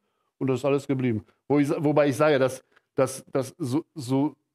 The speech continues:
sobald ihr irgendwelche Presets, Farbeinstellungen oder, oder sonst was benutzt, ist das eh alles egal.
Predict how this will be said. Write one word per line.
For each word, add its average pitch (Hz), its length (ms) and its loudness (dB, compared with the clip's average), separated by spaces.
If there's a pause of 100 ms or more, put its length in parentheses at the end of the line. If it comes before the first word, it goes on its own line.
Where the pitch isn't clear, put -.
(600)
sobald 151 460 0
ihr 175 200 2
irgendwelche 165 420 0
Presets, 175 500 -4
Farbeinstellungen 131 880 -2
oder, 131 240 0
oder 127 160 0
sonst 156 240 0
was 135 160 -2
benutzt, 120 400 -4
ist - 100 -16
das - 220 -8
eh 151 160 -4
alles 117 280 -4
egal. 101 360 -6